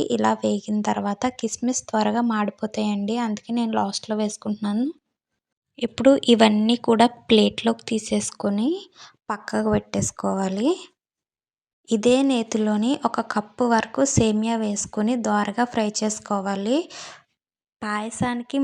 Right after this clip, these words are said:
most ఇంపార్టెంట్‌గా సేమియాని ఫ్రై చేసుకుంటేనే మనకి చల్లారిపోయిన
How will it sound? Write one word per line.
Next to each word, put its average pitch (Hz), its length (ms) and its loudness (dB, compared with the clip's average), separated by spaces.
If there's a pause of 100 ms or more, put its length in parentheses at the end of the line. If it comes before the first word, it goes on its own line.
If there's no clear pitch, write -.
most 226 420 -2
ఇంపార్టెంట్‌గా 220 720 -2
సేమియాని 220 580 0 (220)
ఫ్రై 214 160 2 (140)
చేసుకుంటేనే 220 680 -2 (140)
మనకి 214 420 -4 (200)
చల్లారిపోయిన 220 720 0